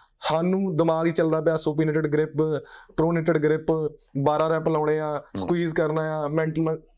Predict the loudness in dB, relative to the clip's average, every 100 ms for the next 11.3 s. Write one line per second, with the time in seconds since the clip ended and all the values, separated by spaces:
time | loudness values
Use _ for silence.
0 | 0 0 2 0 0 0 2 2 2 2
1 | 2 0 0 0 0 0 2 2 0 0
2 | 0 0 0 -2 -2 0 0 2 0 0
3 | 0 0 0 -4 -12 _ _ _ 0 2
4 | 0 -2 -10 _ _ _ _ _ _ _
5 | 0 4 4 4 2 2 2 2 2 2
6 | 0 0 2 2 2 2 2 0 2 2
7 | 0 -2 -2 0 0 0 0 0 -2 -8
8 | _ _ _ _ _ _ _ _ _ _
9 | -6 -6 0 4 6 6 4 2 2 2
10 | 4 2 0 0 2 2 0 -2 -2 0
11 | 0 -2